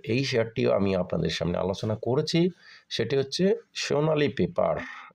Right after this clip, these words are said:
এই সোনালী পেপার চার লাখ তিয়াত্তর হাজার ভলিউম নিয়ে দশ কোটি ছিয়াশি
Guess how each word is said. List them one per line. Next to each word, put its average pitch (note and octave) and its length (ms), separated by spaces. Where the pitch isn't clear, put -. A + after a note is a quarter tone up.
এই F2 280
সোনালী C#3 420
পেপার C3+ 360
চার G#2 180
লাখ F#2 200
তিয়াত্তর G#2+ 380
হাজার A#2+ 220
ভলিউম A#2 280
নিয়ে A2+ 160
দশ G2 260
কোটি F#2 340
ছিয়াশি A#2+ 340